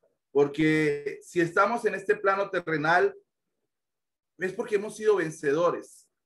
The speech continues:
porque ganamos en ese vientre la batalla, fuimos los primeros, fuimos los ganadores, y es porque debemos tener un propósito para estar ocupando este cuerpo, esta materia. Y a veces no nos damos cuenta de eso.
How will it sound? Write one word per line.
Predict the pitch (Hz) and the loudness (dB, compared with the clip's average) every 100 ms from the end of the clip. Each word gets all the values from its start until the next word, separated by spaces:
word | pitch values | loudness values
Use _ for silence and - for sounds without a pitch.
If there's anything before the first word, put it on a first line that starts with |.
| _ _ | _ _
porque | 139 143 147 156 151 147 131 | -2 -2 0 2 2 2 2
ganamos | 151 170 208 220 208 - | 4 4 4 0 -6 -10
en | 151 160 | -10 -6
ese | 180 185 190 - | -6 -2 -4 -4
vientre | 190 208 214 214 208 208 196 | 2 4 4 2 4 4 2
la | 165 151 | -2 0
batalla, | 143 160 196 202 202 | 0 2 2 2 -2
fuimos | 185 185 | -6 -8
los | 190 180 | -8 -4
primeros, | 156 156 190 208 | -2 0 2 0
fuimos | 185 180 | -2 -4
los | 180 156 | -4 -2
ganadores, | 156 139 156 180 208 226 - _ _ _ _ _ - | 0 4 4 6 4 2 -6 _ _ _ _ _ -6
y | 180 | -4
es | 196 | -2
porque | 226 214 | 0 2
debemos | 196 196 208 | 2 0 -4
tener | 185 190 | -4 -2
un | 208 175 | -4 -2
propósito | 196 196 233 247 196 160 | -2 2 2 2 -4 -6
para | 156 151 | -4 -4
estar | 156 175 | 0 0
ocupando | 190 180 175 180 185 | 0 -2 2 2 2
este | 185 180 - | -4 -6 -2
cuerpo, | 196 196 - 160 | 0 0 0 -2
esta | 151 151 | -2 -4
materia. | 165 139 175 196 160 110 _ _ _ _ _ _ _ _ - | -4 -4 0 0 0 -6 _ _ _ _ _ _ _ _ -2
Y | 160 | 2
a | |
veces | 170 170 202 | 2 2 -4
no | 202 | -4
nos | 196 | -2
damos | 190 196 - | -4 -4 -6
cuenta | 185 175 147 | -6 -4 -2
de | 127 123 | -2 -4
eso. | - - | -6 -16